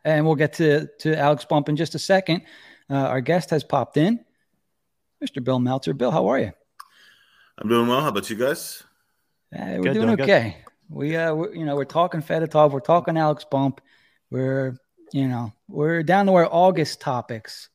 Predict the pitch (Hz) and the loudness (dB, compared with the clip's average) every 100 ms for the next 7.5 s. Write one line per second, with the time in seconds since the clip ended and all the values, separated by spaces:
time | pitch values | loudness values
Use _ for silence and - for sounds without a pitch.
0 | - 123 143 156 156 165 175 - _ _ | -10 -4 -2 0 0 2 0 -6 _ _
1 | _ - 151 - 156 - 135 131 - - | _ -4 -4 -2 -4 -2 -4 -6 -12 -18
2 | - 104 98 98 113 113 - 98 123 120 | -6 -4 -2 0 0 0 -6 -4 -2 -2
3 | 123 120 - 110 104 101 98 90 92 - | -4 -6 -6 -10 -10 -10 -10 -8 -12 -14
4 | _ _ _ - 135 131 104 _ _ 156 | _ _ _ -2 0 0 -4 _ _ -2
5 | 180 160 220 226 202 208 170 131 123 120 | 0 4 2 2 -2 -2 -2 -4 -6 -8
6 | 123 120 _ _ _ _ _ _ _ _ | -8 -10 _ _ _ _ _ _ _ _
7 | _ - 214 - | _ -2 -2 -2